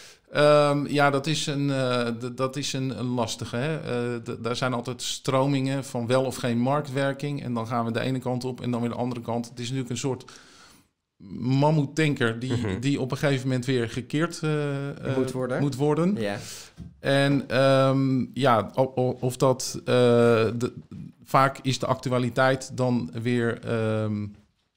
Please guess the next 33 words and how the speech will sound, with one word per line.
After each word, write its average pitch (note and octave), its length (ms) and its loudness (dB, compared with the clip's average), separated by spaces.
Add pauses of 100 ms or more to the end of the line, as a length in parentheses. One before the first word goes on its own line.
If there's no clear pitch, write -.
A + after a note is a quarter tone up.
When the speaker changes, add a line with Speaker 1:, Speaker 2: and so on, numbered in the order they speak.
(680)
Speaker 1:
eh, G#2 340 0
ja, A2+ 160 -2
die G#2+ 120 -2
haalt A2 220 0
dan G#2+ 320 -4 (120)
de, A#2 320 -2
de A#2 100 2
realiteit A#2+ 680 2
Speaker 2:
Tijd F#2+ 140 0
in. G2+ 80 -2
Speaker 1:
wat A#2 200 2
in C3 280 2
en A#2 160 -2
dan A2+ 280 -4 (240)
zijn A#2 240 -6
er A2+ 80 -6
weer A2+ 120 -6
wat A2 220 -8
gedacht-, A2+ 420 -8
andere A#2 240 -2
gedachten A2+ 340 -4
over. G#2+ 240 -4 (760)
Eh, C#3 420 4
marktwerking C#3+ 760 4
heeft C3+ 400 -2
zeker C3+ 600 0
een, B2 160 -2
eh, A2+ 680 -4
een A#2 140 -4
efficiëntie, A#2+ 1080 -2
eh, G#2 120 -2
Speaker 2:
Hmm. F2 640 -10
Speaker 1:
eh, G#2+ 460 -4